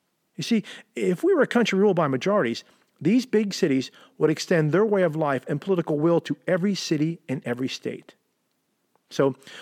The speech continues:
we are not a democracy where majority rules, because as Ben Franklin so succinctly put it,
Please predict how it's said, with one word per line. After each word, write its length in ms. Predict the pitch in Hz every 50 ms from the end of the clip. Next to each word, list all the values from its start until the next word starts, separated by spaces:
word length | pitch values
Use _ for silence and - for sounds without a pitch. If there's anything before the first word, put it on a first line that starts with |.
| - - -
we 100 | 277 294
are 80 | 262 214
not 320 | 185 165 143 143 156 -
a 40 | 123
democracy 580 | 123 139 127 123 131 135 - 143 - - 131 117
where 100 | 123 123
majority 520 | 120 117 110 - 131 120 120 117 117 110
rules, 280 | 101 120 127 - - -
because 420 | - 151 - 190 185 175 156 139
as 200 | 156 139 135 117
Ben 240 | - 160 165 170 160
Franklin 340 | - - 175 175 165 - 131
so 160 | - - 123
succinctly 460 | - - 196 - 311 330 - 294 240
put 200 | - - 196 139
it, 160 | 120 120 _